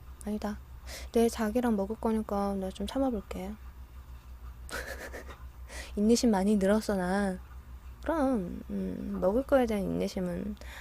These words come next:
음, 많이 늘어나고 있어. <laughs> 아, 또 놀린다. 아니거든. 아니야,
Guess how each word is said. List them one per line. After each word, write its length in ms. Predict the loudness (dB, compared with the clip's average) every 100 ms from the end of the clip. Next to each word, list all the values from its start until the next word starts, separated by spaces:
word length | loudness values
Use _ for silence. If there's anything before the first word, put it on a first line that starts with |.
| -12 -14 -14 -14 -14 -16 -14 -14 -6
음, 160 | -4 -4 -8 -10 2
많이 280 | 4 6 4
늘어나고 520 | 4 4 2 -4 -6
있어. 300 | -2 -2 -2 -4 -14 -16 -16 -16 -16 -16 -16 -14 -14 -14 -14 -12
<laughs> 1500 | -14 -16 -18 -18 -16 -16 -16 -16 -16 -14 -14 -14 -14 -14 -4
아, 120 | -4 -4 -6 -4
또 120 | 0
놀린다. 760 | 0 0 0 0 -2 -6 -10 -12 -14 -16 -14 -14 -14 -14 -14 -14 -16 -16 -16 -16 -16 -18 -10
아니거든. 1400 | -4 0 2 2 2 2 2 2 2 2 2 2 0 -2 -6 -10 -14 -14 -16 -16 -16 -16 -16 -16 -16 -16 -16 -14 -14 -14 -16 -16 -16 -16 -12 -4
아니야, 540 | 0 0 0 0